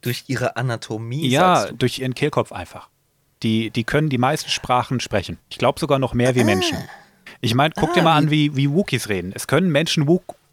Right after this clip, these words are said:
Speaker 2: Shry-Wook heißt, glaub ich, sprechen, aber es klingt echt nicht gut.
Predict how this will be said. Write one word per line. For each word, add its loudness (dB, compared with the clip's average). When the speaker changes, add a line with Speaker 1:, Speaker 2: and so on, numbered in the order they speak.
Speaker 2:
Shry-Wook 0
heißt, -2
glaub 2
ich, -2
sprechen, -2
aber 2
es -4
klingt -2
echt -4
nicht -2
gut. -6